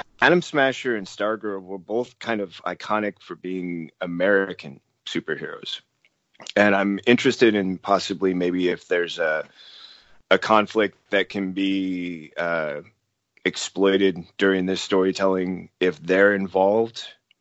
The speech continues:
with whatever happens with Black Adam, and there's, like, an international conflict, simply because some of the things I remember about Black Adam is that in the modern day, he's trying to resurrect Kahndaq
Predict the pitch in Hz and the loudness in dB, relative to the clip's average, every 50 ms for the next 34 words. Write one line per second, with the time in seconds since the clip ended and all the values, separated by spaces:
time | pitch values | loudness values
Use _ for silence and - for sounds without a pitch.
0 | _ - 95 - 101 98 - - 101 95 98 98 87 95 90 90 92 90 - - | _ -14 -6 -4 -4 -4 -2 0 2 2 2 2 0 0 -2 0 -2 -2 -2 -2
1 | 101 98 95 104 107 92 - 113 110 107 107 - 113 113 113 113 117 117 117 113 | -6 -4 -4 -4 -4 -2 2 2 2 2 2 2 2 2 2 2 0 0 -2 -4
2 | 113 110 - _ _ - 87 85 85 82 82 82 - 90 85 - 87 85 85 73 | -6 -10 -14 _ _ -4 -4 -2 -2 -4 -4 -4 -4 -6 -6 -4 -6 -6 -4 -2
3 | 95 95 92 90 90 90 87 - - 92 87 87 - - 95 95 95 92 - - | -2 -2 0 0 0 -2 -2 -2 -2 -2 -2 -2 -2 -4 -4 -4 -4 -4 -2 0
4 | 98 101 98 - - - - - - - - - - _ - - 92 82 - 90 | 2 2 2 0 -4 -10 -16 -16 -18 -20 -20 -20 -16 _ -2 0 0 2 2 2
5 | 90 85 92 90 - 98 90 85 - - - - - _ - - - - - - | 2 2 0 0 0 0 0 0 -2 -8 -10 -12 -16 _ -18 -16 -12 -4 0 2
6 | 104 101 101 95 92 101 98 92 104 95 87 92 95 95 92 92 92 87 87 87 | 2 4 2 2 2 0 2 4 4 2 2 2 0 0 2 2 2 2 2 0
7 | 87 80 - 90 87 85 82 - 101 98 95 87 82 87 82 80 - _ - 87 | 0 0 0 0 0 0 0 0 0 2 2 0 -2 -4 -6 -6 -8 _ 0 0
8 | 87 85 - - - - - - - - - _ _ _ _ - 101 104 95 92 | 0 0 0 -4 -12 -20 -20 -20 -20 -20 -20 _ _ _ _ 4 4 6 4 4
9 | 90 98 104 110 104 104 104 101 98 95 87 98 92 90 90 87 - - 113 104 | 4 4 4 4 4 2 -2 -4 -6 -4 -2 0 0 0 -2 -4 -6 -6 -8 -8
10 | - - 110 101 95 87 90 85 90 95 90 - 90 87 90 90 85 - _ _ | -4 -4 -4 -4 -4 -4 -6 -4 -4 -4 -4 -4 -4 -2 -2 -2 -4 -6 _ _
11 | - - 85 85 82 82 78 76 76 78 | -14 -10 -8 -8 -8 -8 -8 -8 -8 -10